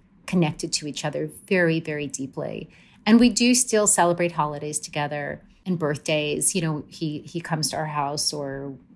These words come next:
you know, w-, we find ways to be together. So I do believe that, but I think that psychologically to accept the divorce, um, to really accept that this is final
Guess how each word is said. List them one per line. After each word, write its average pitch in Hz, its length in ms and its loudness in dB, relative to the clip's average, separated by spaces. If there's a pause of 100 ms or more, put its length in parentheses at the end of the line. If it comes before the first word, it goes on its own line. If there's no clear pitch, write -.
(180)
you 170 120 -8
know, - 240 -6 (320)
w-, 170 200 -6
we 180 200 2
find 170 440 0
ways 147 320 -2
to - 140 -8
be 147 180 -6
together. 139 460 -6
So 196 460 4 (420)
I 220 100 6
do 226 420 2
believe 170 440 4
that, 147 480 4
but 165 300 2 (320)
I 196 140 6
think 220 340 4
that - 180 0
psychologically 165 840 2
to - 420 -2
accept - 580 0
the 175 60 2
divorce, 160 760 0 (440)
um, 151 520 -4 (120)
to 180 120 -2
really 175 640 2
accept - 540 2
that 147 220 -2 (180)
this - 420 4
is 160 300 2
final 196 640 2